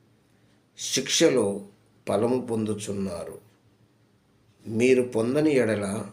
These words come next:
దుర్బీజులే గాని కుమారులు కారు."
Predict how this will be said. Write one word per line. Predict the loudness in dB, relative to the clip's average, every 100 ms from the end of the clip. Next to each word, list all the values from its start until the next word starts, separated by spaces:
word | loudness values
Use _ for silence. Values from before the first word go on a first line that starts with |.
| -18 _ _ -16
దుర్బీజులే | -6 -4 2 2 4 2 2 0
గాని | 0 -2 -2 -4 -8 -16 _ _ _ _ _ _ _ _
కుమారులు | -6 -2 0 0 0 -2
కారు." | -2 -6 -6 -8